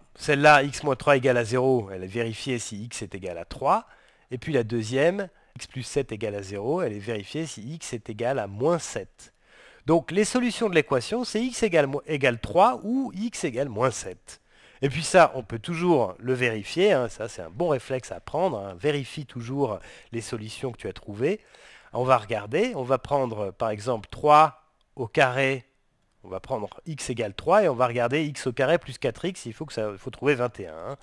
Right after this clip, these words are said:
Donc si je remplace x par trois, ça fait trois au carré plus quatre fois trois,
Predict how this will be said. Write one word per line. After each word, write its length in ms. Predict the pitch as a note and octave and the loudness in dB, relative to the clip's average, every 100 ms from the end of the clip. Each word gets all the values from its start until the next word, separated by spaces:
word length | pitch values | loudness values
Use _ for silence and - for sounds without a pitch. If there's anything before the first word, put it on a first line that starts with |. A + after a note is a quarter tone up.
| - - - - | -20 -20 -20 -10
Donc 160 | A#2 A2 | -8 -6
si 140 | E3 | -2
je 100 | D3+ | 2
remplace 420 | D3 D3+ D#3+ C#3+ | 4 4 2 0
x 160 | E3 - | -6 -4
par 180 | B2+ A2 | -2 -2
trois, 220 | - D3+ | 2 2
ça 140 | - | 2
fait 140 | A2 - | -8 -14
trois 260 | - E3+ | 4 6
au 40 | D#3+ | 6
carré 480 | - D3 D3+ D3 - - - _ | 6 4 4 2 0 -10 -20 _
plus 340 | - D3+ - | -8 -6 -8
quatre 300 | - D#3 C#3 | 2 4 4
fois 240 | - D3 B2+ | 0 0 0
trois, 640 | - - C3+ B2 - _ | -2 4 8 8 6 _